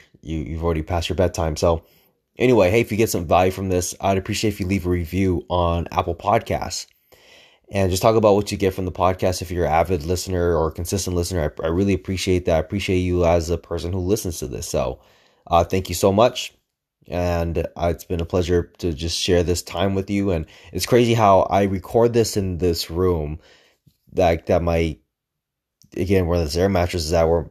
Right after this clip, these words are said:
this is my nephew's room. It's crazy how I speak into this device and people from all around the world, like, can listen to it at different times. It's, like,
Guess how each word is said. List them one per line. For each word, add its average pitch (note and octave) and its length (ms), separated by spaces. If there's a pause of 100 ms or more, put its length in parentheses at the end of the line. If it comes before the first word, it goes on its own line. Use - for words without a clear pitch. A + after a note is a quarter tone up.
this F#2 220
is F2+ 100
my E2+ 320 (260)
nephew's G2 540 (260)
room. F2+ 380
It's E2+ 140
crazy G#2 260
how F2 380 (560)
I F#2+ 160
speak - 440
into G#2 380
this F2+ 340 (420)
device F2 800 (540)
and F2+ 540 (500)
people A2 300
from G2 340
all G#2 300
around F#2 260
the F2+ 80
world, E2 640 (200)
like, - 340 (160)
can G2+ 240
listen G#2 320
to F2 260
it D#2 240 (500)
at F2+ 240
different A2 380
times. F2 680
It's, G2 140
like, F#2+ 240